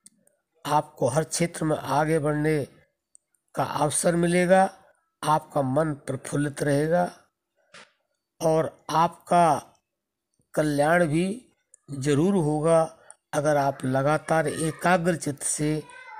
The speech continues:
केवल छः मिनट और नाम जप करते रहें। लेकिन ध्यान रहे,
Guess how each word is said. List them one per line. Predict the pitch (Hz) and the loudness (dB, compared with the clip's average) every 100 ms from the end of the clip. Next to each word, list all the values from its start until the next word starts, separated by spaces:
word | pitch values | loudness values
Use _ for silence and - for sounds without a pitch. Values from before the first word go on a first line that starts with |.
| - | -8
केवल | 196 180 156 147 135 | 0 0 0 -2 -4
छः | - - 165 160 | -6 -2 0 2
मिनट | 143 135 135 131 - - - - - _ _ - | 0 0 -2 -4 -16 -16 -18 -20 -20 _ _ -6
और | 139 127 | -2 -2
नाम | 120 120 123 123 | -2 -2 -2 -4
जप | 113 123 _ - | -6 -6 _ -8
करते | 127 107 107 85 | -8 -8 -10 -8
रहें। | 78 78 - _ _ _ _ _ _ _ - - | -10 -12 -20 _ _ _ _ _ _ _ -20 -10
लेकिन | 139 139 131 107 | -6 -4 -6 -4
ध्यान | 110 127 143 | -4 -2 -2
रहे, | 151 185 | 0 0